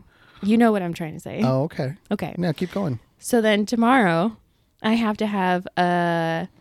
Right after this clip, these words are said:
Speaker 1: non-invasive, at least I think, dry eye procedure done to my eyes where they're literally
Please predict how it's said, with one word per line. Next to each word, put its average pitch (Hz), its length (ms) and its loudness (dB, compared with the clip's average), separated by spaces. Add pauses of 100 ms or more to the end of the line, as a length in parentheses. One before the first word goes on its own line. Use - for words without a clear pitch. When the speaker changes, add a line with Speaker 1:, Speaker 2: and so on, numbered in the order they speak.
(360)
Speaker 1:
non-invasive, 196 1120 2 (240)
at 165 140 2
least 196 240 0 (380)
I 190 100 2
think, 190 560 0 (1300)
dry 190 280 4
eye 165 360 2 (140)
procedure 165 680 -2 (400)
done 180 200 2
to 247 80 4
my 240 380 0
eyes - 360 -8 (300)
where 175 420 2
they're 175 260 4
literally 214 640 0